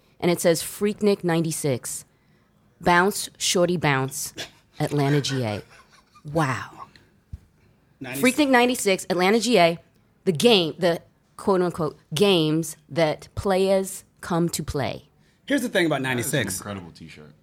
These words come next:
Speaker 2: Olympics year.
Speaker 1: When,
Speaker 3: In Atlanta.
Speaker 1: how did you get that
Speaker 2: The
Speaker 1: T-shirt?
Speaker 2: wildest year.
Speaker 3: In
Speaker 2: So
Speaker 3: Atlanta.
Speaker 2: a real story is, um,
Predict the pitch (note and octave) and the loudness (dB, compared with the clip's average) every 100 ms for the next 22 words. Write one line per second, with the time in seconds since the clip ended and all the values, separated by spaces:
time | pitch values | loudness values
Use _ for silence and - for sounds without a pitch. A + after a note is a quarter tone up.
0 | - C3 C#3+ B2 - G2 E2 D2 - _ | -2 2 4 2 2 -2 -6 -8 -12 _
1 | _ _ F#3+ C4+ D4 G3+ - - D4 C#4+ | _ _ 0 2 2 0 0 0 2 0
2 | C#4 - - - - - - - D#3 F3+ | -2 -4 -8 -6 -6 -8 -8 -6 -2 0
3 | D3 D#3 E3 F#3+ F#3+ - D#3+ D3+ C#3+ - | 0 2 2 0 -4 -8 -6 -6 -6 -8
4 | F3+ D#3+ D3+ C#3+ - - C3+ D3 G#3+ - | -6 -4 -4 -8 -12 -8 -4 0 2 2
5 | - G#2+ G#2 G#2 - _ _ _ - A#2 | -2 -2 -2 -4 -8 _ _ _ -2 0
6 | A#2 A2+ G#2+ G#2 - - G#2+ G2+ F#2+ F#2+ | 0 0 -4 -6 -12 -8 -4 -4 -6 -6
7 | G2 | -10